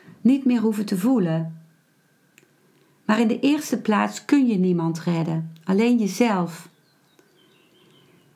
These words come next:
En op de tweede plaats zal geen enkele hulp aan een cliënt je het gevoel van machteloosheid afnemen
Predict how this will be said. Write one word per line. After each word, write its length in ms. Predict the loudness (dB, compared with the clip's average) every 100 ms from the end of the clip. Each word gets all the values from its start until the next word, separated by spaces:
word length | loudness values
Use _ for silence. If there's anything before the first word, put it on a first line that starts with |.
| _ _
En 160 | 0 0
op 80 | 0
de 120 | -2
tweede 380 | 2 2 2 0
plaats 560 | 0 0 0 -4 -12
zal 240 | -6 -2 0
geen 240 | 2 0 2
enkele 420 | 2 2 0 0
hulp 480 | 2 2 2 0 -2
aan 200 | 0 0
een 140 | -2
cliënt 720 | 0 2 2 2 0 -2 -6 -20 -20 -20 -20 _
je 140 | -2
het 180 | 0 -2
gevoel 400 | -4 -2 0 0
van 240 | 0 0 2
machteloosheid 1000 | 0 -2 -2 0 0 -2 -2 -2 -2 -4
afnemen 880 | -4 0 0 2 2 2 0 -2